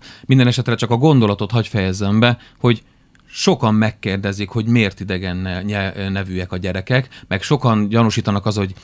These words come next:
ezt nehéz elolvasni egy gyereknek. Hát nekem nem mondja senki, a Coca-Cola meg a Tesco korában nem, hogy, ö, hogy ezt most nehéz elolvasni egy gyereknek, dehogy nehéz, ő már régességen el tudja, anyuka nem tudja elolvasni. Azzal van inkább a probléma. Szóval,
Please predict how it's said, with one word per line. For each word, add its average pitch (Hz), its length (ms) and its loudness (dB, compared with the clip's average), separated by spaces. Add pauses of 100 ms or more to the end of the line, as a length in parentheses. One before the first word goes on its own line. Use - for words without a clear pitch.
ezt 90 140 -10
nehéz 113 460 4
elolvasni 92 520 -4
egy 85 100 -6
gyereknek. 90 480 -4
Hát 98 120 -6
nekem 95 200 -6
nem 113 120 2
mondja 92 180 0
senki, 101 260 -2
a 90 40 -4
Coca-Cola 101 480 -2
meg 92 120 -4
a 92 80 -4
Tesco 101 320 -4
korában 98 380 0
nem, 120 200 0 (320)
hogy, 107 220 -6
ö, 101 180 -2
hogy 104 200 -2
ezt 104 140 -4
most 101 120 -4
nehéz 120 380 2
elolvasni 101 500 -2
egy 95 80 -4
gyereknek, 98 300 -6
dehogy 104 340 -6
nehéz, 90 300 -8
ő 101 120 -4
már 104 180 -2
régességen 95 600 -2
el 92 120 -2
tudja, 101 180 -2
anyuka 104 300 -2
nem 76 140 -12
tudja 80 280 -10
elolvasni. 98 520 -6 (480)
Azzal 104 300 0
van 92 140 -4
inkább 92 300 -6
a 87 40 -6
probléma. 151 600 0 (440)
Szóval, 113 440 0